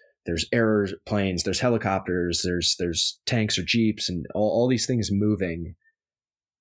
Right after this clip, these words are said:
people shooting, chaos. And we just focus on, "Okay, we gotta get in, grab a guy, get out, dumb it down."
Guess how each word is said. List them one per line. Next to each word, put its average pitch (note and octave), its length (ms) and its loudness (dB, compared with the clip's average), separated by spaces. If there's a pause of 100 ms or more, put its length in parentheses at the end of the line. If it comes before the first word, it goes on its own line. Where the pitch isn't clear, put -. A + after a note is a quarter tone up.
people A#2+ 360 0
shooting, G#2+ 680 0
chaos. A2 640 -2 (840)
And G2+ 640 2
we A#2+ 140 2
just A2+ 240 -2
focus B2+ 360 0
on, A2 300 2
"Okay, A#2 320 2 (260)
we G2+ 80 -4
gotta G2 180 0
get G2 140 2
in, B2 240 0 (160)
grab G#2 200 0
a G2+ 40 -2
guy, A2+ 340 0
get G2+ 140 0
out, D#2+ 180 -4 (960)
dumb G2+ 180 0
it F2+ 80 -2
down." E2 300 -6